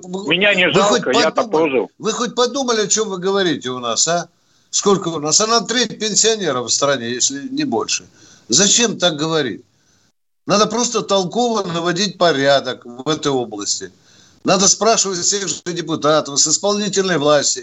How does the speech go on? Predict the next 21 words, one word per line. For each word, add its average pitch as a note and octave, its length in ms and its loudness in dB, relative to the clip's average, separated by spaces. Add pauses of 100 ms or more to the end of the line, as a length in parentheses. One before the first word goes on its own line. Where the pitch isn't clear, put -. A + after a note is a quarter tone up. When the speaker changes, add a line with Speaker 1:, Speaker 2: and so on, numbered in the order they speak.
Speaker 1:
и E3+ 80 -2
так F3+ 180 0
далее. C3+ 340 0
Громко A#3 440 2
ставить G#3+ 400 0
вопрос, F3 360 -2
за G#3+ 120 2
горло G3 300 0
брать D3 260 -2
власть. D3 280 -6 (600)
Наведите G3 480 0
порядок F3+ 420 2
с - 80 2
собаками. A2+ 540 -2 (380)
Вот A3 220 4
где E3 340 0
надо C3 540 -2
решать D3+ 360 -2
вопрос. C3 400 -2 (280)
Давайте D#3+ 420 6
будем B2 460 -2